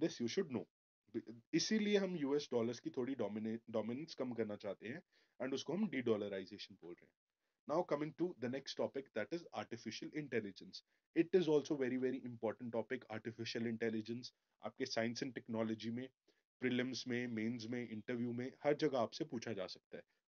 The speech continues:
आर्टिफिशियल इंटेलिजेंस के बारे में। So हम एक बेसिक अंडरस्टैंडिंग ले लेंगे कि एक लेमैन को समझ आ जाए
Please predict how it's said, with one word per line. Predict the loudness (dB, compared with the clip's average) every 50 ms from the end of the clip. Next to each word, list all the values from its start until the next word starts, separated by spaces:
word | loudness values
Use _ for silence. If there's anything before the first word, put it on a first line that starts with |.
| -2
आर्टिफिशियल | -2 -2 0 -2 -2 -2 -2 -2 -2 -4 -6
इंटेलिजेंस | -6 -4 -4 -6 -6 -6 -10 -16 -20 -18 -12
के | -10 -8
बारे | -6 -6 -6 -8
में। | -12 -16 -20 _ _ _ _ 0
So | 2 4
हम | 4 4 4
एक | 0 0 0
बेसिक | 0 2 2 2 2 2 2 2
अंडरस्टैंडिंग | 2 2 0 0 0 0 0 0 0 -2 0
ले | 0 2
लेंगे | 2 2 2 0 -2
कि | 0 0 0
एक | 0 0 -2 -4 -2
लेमैन | 0 2 4 6 6 6 6 2 -2 -2
को | -2 -4 -4
समझ | -2 -2 -2 0 0 0
आ | -2 -2
जाए | -4 -6 -8